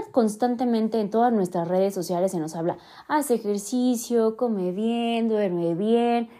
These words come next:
¿no? O sea, este esquema donde, como te decía, uno de los, de los episodios, creo que de la temporada pasada, el primero con el que,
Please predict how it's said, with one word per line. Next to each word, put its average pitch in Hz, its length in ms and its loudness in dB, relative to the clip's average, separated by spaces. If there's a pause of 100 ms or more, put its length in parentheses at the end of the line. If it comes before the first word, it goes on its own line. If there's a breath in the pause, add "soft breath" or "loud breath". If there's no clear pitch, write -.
(120)
¿no? 208 160 -2
O 302 60 2
sea, 277 100 4
este 285 140 4
esquema 311 580 4
donde, 202 420 0
como 185 260 -2
te 202 80 -2
decía, 214 220 0
uno 247 140 -2
de 240 60 -2
los, 202 300 -6 (400 soft breath)
de 196 120 0
los 185 180 0
episodios, 196 380 -4
creo 196 160 -4
que 214 80 -2
de 208 80 0
la 151 120 -4
temporada 170 320 0
pasada, 170 260 -4
el 165 80 -2
primero 165 400 -4
con 165 160 -12
el - 120 -16
que, - 340 -20